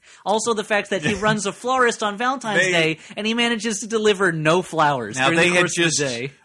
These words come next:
Speaker 2: opened the new Hot Coals concourse when you did that, though, Elliot. So that's different.
Speaker 1: It was one of the most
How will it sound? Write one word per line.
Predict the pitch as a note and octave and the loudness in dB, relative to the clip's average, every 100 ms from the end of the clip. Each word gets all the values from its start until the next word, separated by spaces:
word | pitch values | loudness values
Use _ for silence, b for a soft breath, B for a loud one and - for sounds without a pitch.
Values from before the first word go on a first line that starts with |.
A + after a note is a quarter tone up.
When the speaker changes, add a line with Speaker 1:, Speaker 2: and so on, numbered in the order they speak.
| _ | _
Speaker 2:
opened | C#3 C3+ C3 A#2+ A2 | -2 -2 -4 -6 -10
the | G#2+ | -8
new | A#2 A#2+ A2+ | -4 -4 -4
Hot | G2 - C3+ - | -6 0 0 0
Coals | - C3 A#2 G#2 | -6 -6 -4 -8
concourse | - A2+ G#2+ - G2+ F#2+ G2 | -4 -2 -2 -2 0 0 0
when | G#2+ | -2
you | G#2 | -4
did | G#2 G2+ | -4 -2
that, | G2+ G2 | -4 -4
though, | G2+ | -6
Elliot. | G2+ G2+ G2 F#2+ - | -6 -6 -8 -12 -10
So | B2 | -12
that's | A#2 - | -10 -10
different. | A#2+ G#2 G2 | -10 -6 -4
Speaker 1:
It | F#3+ | -2
was | G3 | -4
one | F#3+ G3+ | -6 -6
of | G3+ | -6
the | |
most | F3 F3 F#3+ F#3+ | -6 -4 -4 -4